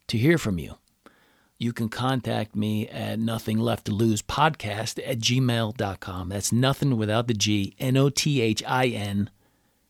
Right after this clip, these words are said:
left to lose podcast at gmail dot com. And maybe we will talk about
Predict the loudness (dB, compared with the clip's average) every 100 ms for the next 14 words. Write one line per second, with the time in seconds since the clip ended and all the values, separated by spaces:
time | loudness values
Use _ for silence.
0 | _ _ -4 2 2 4 2 6 4 4
1 | 2 -4 0 0 0 -2 -2 -2 -6 -6
2 | -6 -2 2 4 4 2 0 -4 -10 -6
3 | -4 -4 -6 -6 -4 -4 -8 -20 -20 -20
4 | -20 _ -10 -4 -2 0 2 2 2 2
5 | 2 0 -2 -4 -4 -4 -6 -4 -2 -2
6 | -4 _ -16